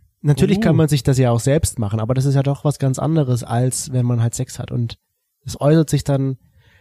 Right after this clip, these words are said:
Speaker 1: Notgeilheit ist bei mir halt so eine Sache, das, das kann man halt einfach mal den Druck schnell abbauen, aber es dann am Ende für mich nicht dasselbe, notgeil sein, auf,
Speaker 2: Ja,
Speaker 1: auf
Speaker 2: es
Speaker 1: Sex
Speaker 2: ist,
Speaker 1: zu warten.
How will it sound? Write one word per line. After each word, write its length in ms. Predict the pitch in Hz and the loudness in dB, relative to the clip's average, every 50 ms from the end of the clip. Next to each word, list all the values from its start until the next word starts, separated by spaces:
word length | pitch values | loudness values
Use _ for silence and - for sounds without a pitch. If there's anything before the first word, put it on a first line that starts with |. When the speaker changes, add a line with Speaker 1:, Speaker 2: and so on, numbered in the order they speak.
| - - | -6 0
Speaker 1:
Notgeilheit 760 | 135 147 175 240 247 - - - 202 208 208 190 185 190 185 | 4 4 4 4 2 -2 -2 0 2 2 4 4 4 2 2
ist 120 | 185 - - | -2 -2 -2
bei 80 | - | 0
mir 180 | 165 165 165 160 | 2 4 4 4
halt 140 | 160 160 - | 2 2 2
so 100 | - 156 | 0 2
eine 140 | 151 147 | 2 2
Sache, 260 | 135 147 151 143 - 151 | 2 2 0 -2 -4 -6
das, 240 | - 139 - - - - - - - _ _ _ - - _ _ _ _ _ _ _ _ _ _ _ _ _ _ _ _ _ _ _ _ _ _ | -6 -6 -8 -8 -12 -16 -20 -20 -20 _ _ _ -20 -20 _ _ _ _ _ _ _ _ _ _ _ _ _ _ _ _ _ _ _ _ _ _
das 140 | 139 131 - | -18 -8 -2
kann 140 | - 143 143 | 0 0 2
man 120 | 143 135 127 | 2 2 2
halt 120 | 127 123 | 2 0
einfach 200 | 120 123 - 120 | -2 -2 -2 0
mal 80 | 113 113 | -2 0
den 140 | 113 113 117 | -2 -2 -4
Druck 200 | - 120 117 - | -6 -6 -6 -4
schnell 200 | - 113 113 117 | -4 -4 -2 0
abbauen, 580 | 123 - - 143 120 113 120 131 156 175 208 - _ _ _ _ | -2 -2 0 0 2 2 2 2 0 -2 -4 -10 _ _ _ _
aber 220 | - 127 127 139 | -2 0 2 2
es 100 | 135 - | 0 2
dann 180 | - 139 135 135 | 0 -2 -2 -2
am 100 | 131 139 | -2 -2
Ende 180 | 139 139 135 | -2 -2 -2
für 120 | - - 135 | -2 -2 -4
mich 160 | 135 123 - | -4 -4 -4
nicht 180 | 139 - - - | -6 -6 -6 -8
dasselbe, 580 | 131 - - 127 123 131 147 151 170 180 196 - | -10 -8 -6 -4 -4 -2 0 0 0 -2 -2 -4
notgeil 640 | - 165 160 160 170 165 - - 160 156 156 156 156 | -4 -2 0 0 0 0 -2 -2 0 2 2 2 2
sein, 420 | 147 147 151 151 156 156 160 - - - - _ _ _ _ _ _ _ _ _ _ _ _ _ | 2 2 2 2 2 2 0 -4 -10 -16 -20 _ _ _ _ _ _ _ _ _ _ _ _ _
auf, 140 | - 147 127 | -4 -4 0
Speaker 2:
Ja, 200 | 143 147 156 160 | 0 2 4 4
Speaker 1:
auf 60 | 165 | 2
Speaker 2:
es 60 | 156 - | 4 2
Speaker 1:
Sex 260 | 180 175 - - - | 0 0 2 0 -2
Speaker 2:
ist, 60 | - | -2
Speaker 1:
zu 120 | - 117 | -2 -2
warten. 380 | 107 107 90 90 - - 101 101 | 0 0 -2 -2 -6 -10 -14 -12